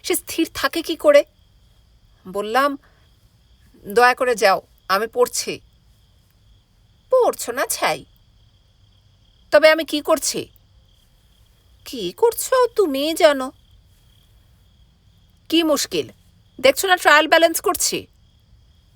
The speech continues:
লক্ষ্মী এসবের কিছুই বোঝে না, কেবল আমার চোখ দেখলে সব টের পায়। এত যে অনুভূতিশীল, তার কাছে আমার না ধরা পড়ে উপায় কি?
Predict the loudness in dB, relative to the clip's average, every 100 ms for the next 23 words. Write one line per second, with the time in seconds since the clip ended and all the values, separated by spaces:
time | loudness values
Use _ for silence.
0 | _ _ _ _ _ _ _ -8 -8 -8
1 | -8 0 0 2 2 0 -2 -12 -12 -12
2 | -10 -10 -12 -14 -16 _ _ _ _ _
3 | _ -20 _ 2 2 2 -2 -2 -2 -2
4 | -2 -4 2 2 2 -2 0 -2 -2 -8
5 | -8 -10 _ _ _ _ _ _ _ -20
6 | -8 0 0 0 0 2 2 -4 -6 -6
7 | -4 -6 -6 _ _ _ _ -6 -4 -2
8 | -4 0 2 2 2 2 2 2 2 2
9 | 2 2 0 -6 -4 -2 -2 -8 -20